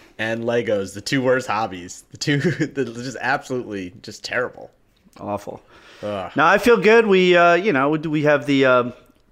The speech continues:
Speaker 2: the, the clean Cavs only pod today. So, you know, I got home from basketball, washed my calves, washed my
Speaker 1: Oh,
Speaker 2: feet. So,
Speaker 1: dude, that's
Speaker 2: you know.
Speaker 1: amazing. That's
Speaker 2: Yeah,
Speaker 1: amazing.
Speaker 2: yeah, yeah.
Speaker 1: Wow.
Speaker 2: We
Speaker 1: Way to,
Speaker 2: don't,
Speaker 1: way,
Speaker 2: you know.
Speaker 1: way to be, uh, a normal human.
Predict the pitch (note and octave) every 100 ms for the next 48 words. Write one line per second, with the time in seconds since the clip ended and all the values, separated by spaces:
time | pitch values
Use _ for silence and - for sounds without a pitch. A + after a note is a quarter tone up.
0 | - C3+ - - C3 B2+ B2 _ _ _
1 | - - E3+ F3 E3+ - D#3 D3+ A#2+ C3
2 | C3+ B2 A#2 A#2+ A2 - A2 G#2 - -
3 | A2 G#2+ A2 G#2+ G#2 A2 - - - B2+
4 | D3+ D3+ D#3 D#3 C#3 C#3 C#3 - C#3 C#3+
5 | C3 A#2+ A#2+ - C3+ B2 C3+ C3 C#3 C#3
6 | B2 A2+ - G#2+ C3 B2 B2 B2+ - -
7 | D3+ A#2+ A#2 A#2+ A#2 C3 C#3+ F2+ E2 -
8 | G#2 - A2+ A2 G#2+ G#2+ G#2 G#2 A#2 F#2+
9 | - D3 D#3 A#2+ C3 D#3+ B2 E3 D#3 E3
10 | D#3+ D#3 D3 D3 C#3 - A#2+ A#2+ A#2+ G#2
11 | A#2+ B2+ B2 A2+ C#3 F#2+